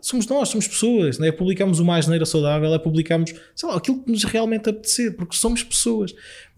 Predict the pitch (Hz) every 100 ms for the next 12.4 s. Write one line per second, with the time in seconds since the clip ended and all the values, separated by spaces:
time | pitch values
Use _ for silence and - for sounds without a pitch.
0 | 156 - 233 240 233 220 214 226 226 -
1 | 226 180 - 185 180 175 175 180 175 180
2 | 175 - - 190 196 - 247 - _ _
3 | - _ - 208 214 233 240 202 - -
4 | _ _ _ - 170 170 180 170 165 175
5 | 175 170 180 180 175 175 - - 156 147
6 | 151 - 214 254 147 120 120 240 151 170
7 | 170 170 151 147 - 147 - 170 - 135
8 | 156 156 139 139 135 - 104 - - _
9 | - 131 127 - 120 135 127 147 - 117
10 | 107 - _ _ 113 107 107 - 117 104
11 | 120 120 120 110 - 101 104 - 95 92
12 | - 85 90 -